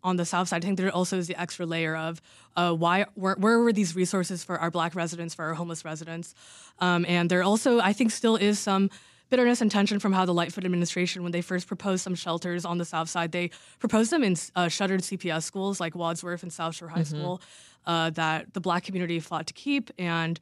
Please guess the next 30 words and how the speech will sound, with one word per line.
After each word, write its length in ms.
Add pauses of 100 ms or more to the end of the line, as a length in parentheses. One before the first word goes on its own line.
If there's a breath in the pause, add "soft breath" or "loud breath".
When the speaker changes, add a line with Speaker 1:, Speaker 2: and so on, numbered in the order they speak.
(260 soft breath)
Speaker 1:
I 80
think 220
ever 160
since 200
then, 120
it's 160
just 160
been 120
kind 200
of 40
hard 220
to 80
repair 340
that. 280
But 220 (300 soft breath)
still 240
hearing 240
complaints 440
from 100
aldermen 400
about, 280
you 160
know, 60
not 200
getting 160
a 40
heads 220
up 160
and 80
not, 240